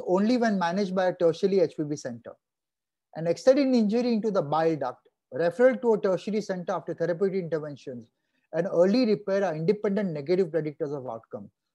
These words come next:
So therein, uh, lies a message, my friend, that a knee-jerk response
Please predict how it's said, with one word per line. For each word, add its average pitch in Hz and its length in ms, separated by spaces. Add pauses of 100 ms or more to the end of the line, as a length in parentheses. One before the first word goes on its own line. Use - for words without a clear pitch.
So 160 140
therein, 226 400 (240)
uh, 165 200
lies 180 240
a 190 80
message, 165 400
my 165 160
friend, 165 320 (400)
that 156 160
a 170 80
knee-jerk 208 420
response 185 640